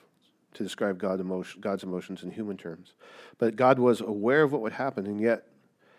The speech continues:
<clears throat> you know, and he also was aware of how it would all unfold. It doesn't mean, though, that God was uncaring or callous or cold-hearted to what he saw, right? God's response was, "Well,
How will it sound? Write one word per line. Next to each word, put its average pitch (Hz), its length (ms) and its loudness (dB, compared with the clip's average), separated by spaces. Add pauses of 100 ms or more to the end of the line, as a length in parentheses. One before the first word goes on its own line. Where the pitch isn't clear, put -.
(120)
<clears throat> - 460 -20
you - 840 -10
know, 107 100 -2
and 110 140 2
he 113 80 0
also 147 300 2
was 110 140 2
aware 107 220 2
of 98 100 0
how 117 180 4
it 101 80 2
would 104 120 0
all 110 220 4
unfold. 101 500 -6 (1700)
It - 80 -18
doesn't 123 240 0
mean, 110 180 0
though, 95 160 -2
that 92 180 -8
God 90 160 -10
was 87 140 -8
uncaring 90 560 -6
or 82 60 -6
callous 87 600 -8
or 80 200 -10 (320)
cold-hearted 95 760 -4 (300)
to 107 80 -6
what 90 160 -6
he 85 60 -8
saw, 82 360 -10 (160)
right? 101 180 -6 (320)
God's 147 240 8
response 131 360 4
was, 110 160 0
"Well, 151 320 8